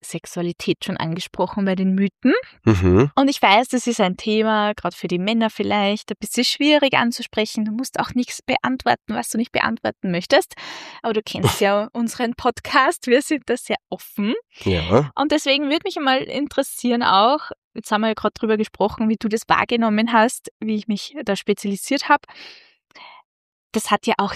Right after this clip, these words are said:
Speaker 1: dein Wissen vergrößert bezüglich diesem Thema, würde ich jetzt mal behaupten.
Speaker 2: Mhm.
Speaker 1: Hat es irgendwie, oder hat sich dein Verständnis für die weibliche Sexualität dadurch auch irgendwie verändert? Du hast ja vorher schon Beziehungen auch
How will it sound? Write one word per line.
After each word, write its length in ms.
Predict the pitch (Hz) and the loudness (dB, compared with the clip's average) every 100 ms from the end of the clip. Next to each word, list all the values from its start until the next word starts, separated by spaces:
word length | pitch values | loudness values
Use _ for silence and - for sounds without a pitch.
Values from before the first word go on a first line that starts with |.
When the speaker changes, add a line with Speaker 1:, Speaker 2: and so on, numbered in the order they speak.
| - | 0
Speaker 1:
dein 400 | 165 185 196 196 | 2 2 0 0
Wissen 380 | 196 - 185 | -2 -2 -4
vergrößert 800 | 180 175 - 180 180 - 220 214 | 0 -2 -2 0 0 2 2 2
bezüglich 460 | 226 - 254 240 - | -2 0 0 0 -4
diesem 340 | 240 240 233 | -2 0 0
Thema, 400 | - 233 226 233 | 0 0 4 4
würde 140 | 226 240 | 4 4
ich 100 | 247 | 0
jetzt 180 | 233 | -2
mal 180 | 226 226 | -2 -2
behaupten. 580 | 220 233 220 214 _ 254 | -2 -2 0 0 _ 2
Speaker 2:
Mhm. 320 | 294 311 101 147 - - - - - _ _ | 4 6 4 2 -6 -16 -16 -18 -20 _ _
Speaker 1:
Hat 220 | - 262 - | 0 0 0
es 140 | 330 - | -4 0
irgendwie, 1000 | 294 311 302 311 - 240 247 240 240 240 - | 0 2 2 2 -2 -2 2 2 2 0 0
oder 180 | 233 226 | 0 2
hat 140 | 254 - | 0 0
sich 140 | 277 | -2
dein 180 | 254 233 | 2 2
Verständnis 960 | 240 226 - 185 220 277 - 240 233 - | 0 -4 -2 0 0 -2 0 0 0 -2
für 280 | 233 220 | 2 2
die 200 | 208 220 - | 2 -6 0
weibliche 600 | - - 294 - 220 - | 2 4 2 2 0 0
Sexualität 1160 | 170 180 - - - - 175 - - 180 165 156 - - | 0 -2 -4 -4 -4 -2 -4 -6 0 4 6 4 -4 -2
dadurch 440 | 196 - 214 208 | -2 2 2 2
auch 160 | 202 190 | 0 0
irgendwie 460 | - 208 220 196 208 | 0 2 2 0 -2
verändert? 640 | 202 - 185 175 165 170 - - _ - - | -2 -2 0 0 -2 -6 -10 -20 _ -20 -2
Du 80 | 196 | -2
hast 120 | - | 0
ja 60 | 185 | -4
vorher 320 | - 202 185 | 2 4 4
schon 220 | - 185 | 0 -4
Beziehungen 600 | - - 202 190 185 180 | -6 -6 -2 -2 -2 -2
auch 200 | - 185 | -4 -6